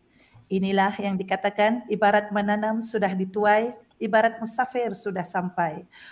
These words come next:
Umpama belayar telah sampai ke pelabuhan, umpama berjalan telah sampai ke destinasi. Bagi pihak S M K Lundu, kami merakam sekarang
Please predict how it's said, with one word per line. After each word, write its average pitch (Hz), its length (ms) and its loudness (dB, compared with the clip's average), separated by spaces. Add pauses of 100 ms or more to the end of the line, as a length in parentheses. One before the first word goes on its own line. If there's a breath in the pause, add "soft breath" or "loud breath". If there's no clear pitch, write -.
(120)
Umpama 214 420 4
belayar 214 540 2
telah 202 260 0
sampai 240 460 0
ke 240 100 -4
pelabuhan, 180 720 -2 (320 soft breath)
umpama 208 400 4
berjalan 208 540 4
telah 180 180 -2
sampai 233 460 0
ke - 100 -8
destinasi. 160 800 -8 (460 soft breath)
Bagi 208 240 2
pihak 220 420 0
S 208 160 -4
M 208 160 -2
K 214 140 2
Lundu, 220 580 -2
kami 190 240 2
merakam 196 480 2
sekarang 202 480 2